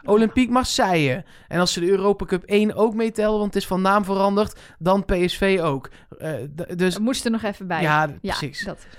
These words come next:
Speaker 2: Dus
Speaker 1: snap
Speaker 2: er
Speaker 1: ik.
Speaker 2: zijn zoveel, je kent toch wel vijf voetbalclubs?
Speaker 1: Ja.
Speaker 2: En als je vijf voetbalclubs kent en je kent er maar vijf,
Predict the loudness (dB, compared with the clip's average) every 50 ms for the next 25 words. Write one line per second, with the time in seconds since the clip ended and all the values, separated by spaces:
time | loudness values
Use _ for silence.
0 | -20 -10 -2 -2 0 0 -2 -6 -6 -2 0 2 2 2 2 2 2 2 2 2
1 | 2 2 0 0 -2 -14 -8 -2 -2 -2 0 2 0 0 0 -2 -6 -6 -2 -2
2 | -2 -2 -2 -2 -2 -2 -2 -2 -2 -2 0 0 0 0 0 -2 -2 -2 -2 -6
3 | -10 -12 -12 -10 -10 -10 -10 -10 -6 -4 -4 -2 -2 -2 -2 -2 -2 0 2 2
4 | 2 2 0 0 0 0 -2 -4 -4 -2 2 4 4 4 4 0 -6 -12 -20 -20
5 | -20 _ _ _ _ -2 0 0 0 -2 -2 -6 -4 0 2 2 2 2 2 0
6 | 2 4 4 2 2 2 2 2 4 4 2 0 -2 -6 -14 -16